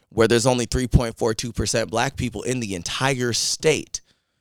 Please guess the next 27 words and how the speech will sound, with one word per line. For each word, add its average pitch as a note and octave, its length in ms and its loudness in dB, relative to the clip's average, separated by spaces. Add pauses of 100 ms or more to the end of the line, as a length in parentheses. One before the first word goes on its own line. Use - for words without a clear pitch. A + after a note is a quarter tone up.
(160)
that's A2 200 2
including A2+ 420 -2
Eastern B2+ 320 0
Washington, A#2 540 2
Northern, A2+ 400 2
South, G#2+ 440 2 (100)
and A2+ 260 0
the G#2 80 2
most A2+ 400 2 (220)
densely B2+ 380 -2
populated A2+ 640 0 (360)
area A2+ 300 6
of G2 80 2
the A2+ 80 0
greater G#2+ 200 4
Seattle G2 400 2
area A2 300 4
with G2 160 0
black B2 220 2
people, G2+ 240 0
it's F2+ 120 0
only C3+ 200 2
three B2+ 220 0
point A#2+ 260 2
four B2+ 180 -2
two A#2 180 -6
percent. C3 420 -2